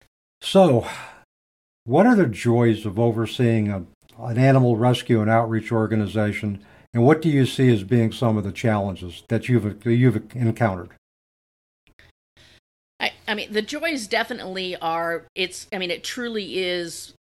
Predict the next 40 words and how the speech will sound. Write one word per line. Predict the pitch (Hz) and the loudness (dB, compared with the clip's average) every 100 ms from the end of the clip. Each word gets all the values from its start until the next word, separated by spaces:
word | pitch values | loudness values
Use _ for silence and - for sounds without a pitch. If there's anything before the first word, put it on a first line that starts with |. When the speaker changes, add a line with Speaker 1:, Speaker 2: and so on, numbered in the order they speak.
| _ | _
Speaker 2:
saving | - 196 170 160 | -10 -6 -4 -6
lives. | 147 123 82 - - - | -10 -12 -14 -16 -16 -10
I | |
mean, | 165 165 | -8 -8
we | 185 | -8
save | 190 185 175 | -6 -6 -6
lives | 175 170 165 160 151 - - _ - 165 | -6 -6 -6 -6 -8 -14 -18 _ -20 -8
daily, | 175 156 156 123 - - | -6 -6 -8 -14 -20 -18
uh, | 160 156 | -12 -8
whether | 165 165 165 160 | -6 -4 -2 -4
it | 160 165 | -4 -4
is | 160 160 160 160 - | -4 -2 -4 -8 -10
a, | 160 151 151 151 151 - - - | -8 -6 -6 -8 -12 -20 -20 -14
you | 190 | -8
know, | 160 | -6
a | 151 | -6
newborn | 165 214 196 190 185 180 180 165 | -4 -4 -4 -6 -6 -6 -8 -10
kitten | - 180 202 175 175 165 170 | -6 -6 -6 -8 -8 -12 -6
that, | 165 151 - 185 | -6 -6 -8 -4
uh, | 156 151 208 - | -2 -2 -4 -6
that | 170 - | -8 -6
somebody | 185 180 170 | -4 -4 -4
found | 175 175 170 170 | -2 0 0 -4
that | 147 | -6
doesn't | 175 175 | -8 -6
have | 180 170 | -6 -6
a | 170 | -4
mother, | 165 170 165 | -4 -4 -4
or | 160 | -4
the | |
mother's | 151 160 170 165 - | -6 -6 -8 -8 -14
deceased | - 170 - 175 175 - 156 | -14 -12 -10 -10 -10 -10 -10
or | |
something | - 160 160 156 | -8 -8 -8 -8
like | 151 156 160 | -6 -6 -4
that, | 156 156 156 | -2 -2 -4
and | 160 | -8
we're | 165 160 | -8 -8
able | 170 151 | -8 -6
to | 156 | -6